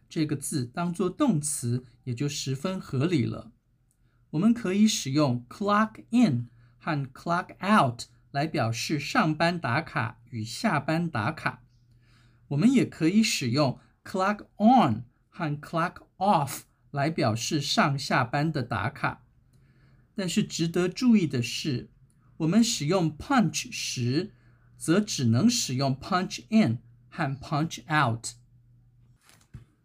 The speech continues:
而我以前上班的某间小学，他们则使用签名的方式来签到或签退。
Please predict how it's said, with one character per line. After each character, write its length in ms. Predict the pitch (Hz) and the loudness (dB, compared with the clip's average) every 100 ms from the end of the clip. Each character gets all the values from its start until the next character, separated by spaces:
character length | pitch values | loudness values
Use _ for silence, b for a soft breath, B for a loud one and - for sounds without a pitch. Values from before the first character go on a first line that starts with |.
| _ _ | _ _
而 220 | 196 220 | 4 6
我 160 | 220 | 6
以 160 | 226 175 | 4 2
前 280 | - 151 147 | -4 -4 -2
上 300 | 165 240 170 | 0 0 2
班 220 | 196 208 | 2 2
的 140 | 208 156 | 4 2
某 260 | 147 101 | 2 0
间 240 | - 185 202 | -2 -2 0
小 240 | - 113 | 0 -4
学， 480 | 113 - 110 123 - b b b | -4 -2 0 -2 -6 b b b
他 160 | - | 4
们 160 | 214 175 | 4 4
则 240 | 151 151 | 2 0
使 260 | 180 - 127 | 0 -4 0
用 260 | 131 143 143 | 0 0 -2
签 320 | - - 247 | -4 2 6
名 240 | 214 123 | 6 4
的 120 | 160 | 2
方 280 | 170 202 208 | -2 2 4
式 440 | 214 - 180 131 - _ | 2 2 -2 -2 -8 _
来 220 | 113 135 | -2 -2
签 420 | - - 190 202 | -4 -4 -4 0
到 240 | 208 123 | 2 2
或 240 | 117 - 131 | 0 -4 -4
签 340 | - 185 190 | -4 -6 -6
退。 320 | - - - | -4 -4 -4